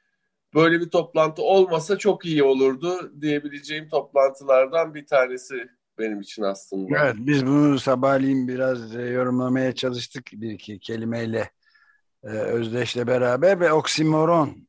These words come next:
Speaker 2: olduğu kanaatindeyim ben şahsen. Yani imkansız olan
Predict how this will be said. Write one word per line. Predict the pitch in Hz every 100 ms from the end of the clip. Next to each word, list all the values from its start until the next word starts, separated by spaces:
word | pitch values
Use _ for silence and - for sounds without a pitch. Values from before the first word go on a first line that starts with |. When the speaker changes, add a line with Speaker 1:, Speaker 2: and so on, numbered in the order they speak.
| -
Speaker 2:
olduğu | 127 127 110 123 117 110
kanaatindeyim | 113 117 117 117 120 117 113 110 107
ben | 107
şahsen. | - 110 104 - 160 175 _ - - _ _ _ _ -
Yani | 120 117 117 117
imkansız | 113 127 120 - 131 131 - 143 123 - -
olan | 113 110 104